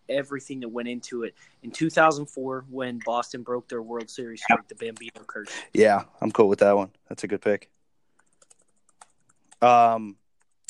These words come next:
Speaker 2: oh, I just had my last pick, too. I'm, oh, God. I just had it, man.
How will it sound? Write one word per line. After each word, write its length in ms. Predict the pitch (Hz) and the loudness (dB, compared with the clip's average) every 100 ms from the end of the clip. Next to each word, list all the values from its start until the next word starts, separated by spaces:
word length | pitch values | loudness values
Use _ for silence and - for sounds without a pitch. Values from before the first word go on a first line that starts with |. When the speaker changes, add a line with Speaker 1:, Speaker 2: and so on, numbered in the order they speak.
| - _ _ _ _ _ _ _ _ _ | -20 _ _ _ _ _ _ _ _ _
Speaker 2:
oh, 80 | 120 | -4
I 100 | 110 | -4
just 120 | 104 | -4
had 100 | 107 | -10
my 80 | 101 | -8
last 180 | 101 - | -12 -14
pick, 100 | 104 | -14
too. 140 | 98 - - _ | -14 -14 -20 _
I'm, 440 | 117 127 135 139 135 - _ _ _ _ _ 131 | 6 8 8 6 2 -2 _ _ _ _ _ 2
oh, 220 | 123 101 | 4 2
God. 300 | 104 98 95 _ _ _ _ _ _ _ - | -2 -4 -4 _ _ _ _ _ _ _ -14
I 60 | |
just 320 | 85 113 107 - | -8 -6 -6 -4
had 200 | 98 95 | -4 -4
it, 80 | |
man. 220 | 92 92 | -8 -12